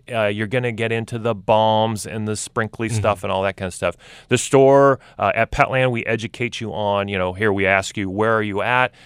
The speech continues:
Speaker 1: so that we can tell you this is how far you need to go on it.
Speaker 2: What about ticks?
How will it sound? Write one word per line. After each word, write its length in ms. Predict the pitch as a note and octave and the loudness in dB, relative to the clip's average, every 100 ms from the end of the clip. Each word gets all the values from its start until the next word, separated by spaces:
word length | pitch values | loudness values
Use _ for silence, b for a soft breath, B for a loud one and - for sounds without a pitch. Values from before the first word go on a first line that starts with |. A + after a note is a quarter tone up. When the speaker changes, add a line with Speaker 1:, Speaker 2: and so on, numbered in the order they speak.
| b | b
Speaker 1:
so 140 | - G#2+ | -8 -4
that 160 | G#2 | -4
we 120 | A2 | -6
can 160 | A2 G2+ | -6 -8
tell 280 | - G#2+ G#2 | -2 0 0
you 240 | G2+ G2+ | -2 -6
this 240 | F#2+ G#2+ - | -4 -6 -6
is 120 | F#2 | -4
how 160 | G#2 F#2 | -2 -2
far 300 | - F#2 F#2 | -2 -2 -2
you 140 | F#2 | -4
need 200 | F2+ F2 | -8 -10
to 60 | F2 | -10
go 240 | E2+ E2+ | -8 -8
on 220 | F2 D#2 | -8 -10
it. 100 | D#2 - | -12 -12
Speaker 2:
What 160 | G#2+ C#3 | -4 -2
about 260 | D3 C3+ - | 0 -4 -4
ticks? 540 | C#3+ - - - - | -6 -6 -6 -6 -8